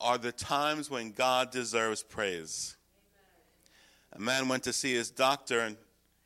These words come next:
in an acute state of anxiety. "Doctor," he said, "you have to help me. I'm dying. Everything I touch, everywhere I touch, it hurts. I touch my head,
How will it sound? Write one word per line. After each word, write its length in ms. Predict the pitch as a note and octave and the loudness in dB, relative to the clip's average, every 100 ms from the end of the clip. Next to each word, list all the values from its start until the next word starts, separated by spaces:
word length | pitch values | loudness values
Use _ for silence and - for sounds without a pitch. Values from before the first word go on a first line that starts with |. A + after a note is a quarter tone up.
| _ - | _ -8
in 140 | A2+ | -2
an 140 | A#2 G#2+ | -2 -2
acute 520 | - - - C#3 - | -6 -8 -4 -4 -4
state 300 | - C3+ B2 | -4 0 0
of 100 | A#2 | 0
anxiety. 640 | A#2 A2 C3 C3+ C#3 A2+ | 0 0 2 2 2 0
"Doctor," 440 | G#2+ C#3 D3 - A#2 | 2 2 2 -2 -6
he 100 | A2+ | -4
said, 480 | - D3 C#3 C3 - _ _ _ _ | 0 2 2 2 -6 _ _ _ _
"you 120 | - A2+ | -6 -2
have 240 | B2+ B2+ | -2 -2
to 80 | A#2 | -6
help 280 | - C#3 A#2+ | -2 -2 0
me. 140 | A#2+ | -2
I'm 160 | A2+ A2+ | -2 0
dying. 500 | C3 C3+ B2 G#2 G#2 | 2 2 2 -2 -2
Everything 680 | B2 C#3+ D#3+ - D#3+ D3 D3 - - - | 0 0 0 -2 0 0 -2 -10 -20 -4
I 160 | C3 | -2
touch, 880 | C3 - - E3 A#2 - - - - _ _ _ _ _ _ - | -2 -6 -2 0 0 -6 -10 -10 -14 _ _ _ _ _ _ 0
everywhere 720 | C#3+ D#3+ D#3 G#2+ C#3+ E3 E3+ C3 | 2 2 0 2 4 6 4 2
I 160 | B2+ | 0
touch, 720 | A2+ - A2+ G2 - - - - _ _ _ _ - | -2 -4 -2 -4 -6 -12 -12 -16 _ _ _ _ -4
it 120 | B2 | 0
hurts. 680 | C#3 G#2+ - - - - - _ _ _ _ _ _ _ _ _ _ _ _ _ - | 2 0 -4 -8 -6 -8 -14 _ _ _ _ _ _ _ _ _ _ _ _ _ -18
I 60 | |
touch 280 | - C3 - | -4 -4 -2
my 140 | C#3 | -2
head, 460 | B2+ E3+ F3 A#2+ G2 | 0 4 4 2 -4